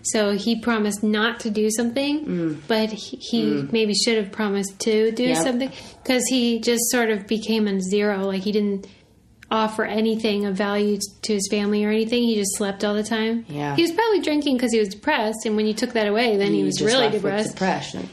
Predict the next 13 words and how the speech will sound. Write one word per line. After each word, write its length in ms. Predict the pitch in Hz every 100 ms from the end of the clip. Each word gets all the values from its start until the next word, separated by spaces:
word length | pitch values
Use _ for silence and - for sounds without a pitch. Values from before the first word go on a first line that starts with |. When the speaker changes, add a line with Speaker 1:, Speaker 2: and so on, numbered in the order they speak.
| -
Speaker 1:
Yeah. 240 | 247 240 208
Speaker 2:
and 80 | 151
no 300 | 147 151 147 -
fix. 320 | 185 185 - - - - -
Speaker 1:
So 100 | 240
that's 240 | 233 226
an 100 | 240
Speaker 2:
Ooh. 40 |
Speaker 1:
interesting 440 | 226 294 240 - 208
idea. 360 | 196 196 220 196
Like, 200 | 190 196
if 100 | 202
you 400 | 220 220 208